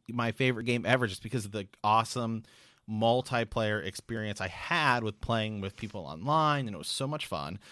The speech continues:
Then the second game was kinda cool. I didn't dive into as much, but it's like, well, I like, do I like fifty percent of this? So for me, the way I thought about it was I was like,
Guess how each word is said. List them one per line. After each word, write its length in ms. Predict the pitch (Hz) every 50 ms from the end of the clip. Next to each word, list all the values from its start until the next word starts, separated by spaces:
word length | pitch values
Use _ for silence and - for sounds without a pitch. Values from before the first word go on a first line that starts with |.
| - - - _ _
Then 220 | - 123 135 135 131
the 80 | 131
second 300 | - - 180 190 208 190
game 160 | 151 151 143 135
was 120 | 123 -
kinda 220 | - 131 117 110
cool. 300 | 104 - - 151 143 143
I 40 | 135
didn't 180 | 127 135 123 117
dive 200 | 117 107 107 107
into 240 | 139 151 - 143 117
as 120 | 98 -
much, 260 | 104 101 101 - -
but 100 | - 104
it's 100 | 101 -
like, 120 | 101 95 -
well, 340 | 107 107 107 107 110 104 - -
I 100 | 110 117
like, 240 | 120 123 123 113
do 100 | - 127
I 80 | 117 113
like 200 | 110 107 101 -
fifty 260 | - 151 147 - -
percent 320 | 170 - 156 - 175 165 160
of 60 | 147
this? 180 | 156 156 147
So 160 | - - 139 127
for 120 | - 131
me, 240 | 143 160 185 214 220
the 120 | 185 139 135
way 140 | 135 135
I 100 | 139 139
thought 240 | 135 139 110 98 95
about 180 | 98 98 98 90
it 20 |
was 100 | 78 95
I 40 | 98
was 60 | 92
like, 160 | 98 95 -